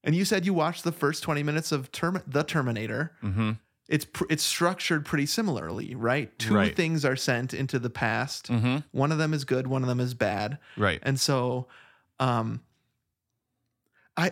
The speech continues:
Speaker 1: I don't, I, I, I don't think I ever watched this movie not knowing that turn.
Speaker 2: Yes. Yeah, me neither. But this last time that I watched it, I was thinking about,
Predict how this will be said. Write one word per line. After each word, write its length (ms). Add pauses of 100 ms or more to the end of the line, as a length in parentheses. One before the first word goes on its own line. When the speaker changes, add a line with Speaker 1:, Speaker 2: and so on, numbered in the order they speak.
Speaker 1:
I 120
don't, 360 (340)
I, 160
I, 280
I 80
don't 240
think 160
I 160
ever 260
watched 360
this 160
movie 240
not 440
knowing 520
that 340 (680)
turn. 500 (400)
Speaker 2:
Yes. 420 (220)
Yeah, 200
me 200
neither. 260
But 200
this 200
last 380
time 220
that 100
I 80
watched 360
it, 120
I 120
was 300
thinking 360
about, 460